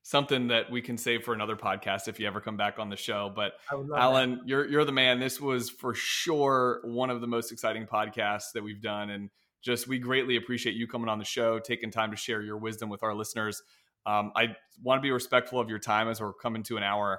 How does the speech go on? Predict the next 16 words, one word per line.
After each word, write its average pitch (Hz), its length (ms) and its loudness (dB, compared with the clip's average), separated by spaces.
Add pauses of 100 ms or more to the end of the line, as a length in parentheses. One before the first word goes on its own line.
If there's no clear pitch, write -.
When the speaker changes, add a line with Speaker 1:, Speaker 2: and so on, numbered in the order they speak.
Speaker 1:
Before 131 320 4
I 139 40 8
let 131 220 0
you 127 80 -4
go, 117 200 4
what 117 320 2
would 127 180 -2
be 120 160 0
some 117 280 -2
of 110 160 -2
the 110 80 -4
best 117 520 4
places, 113 720 -4 (340)
uh, 104 180 2
for 117 300 0
our 113 380 6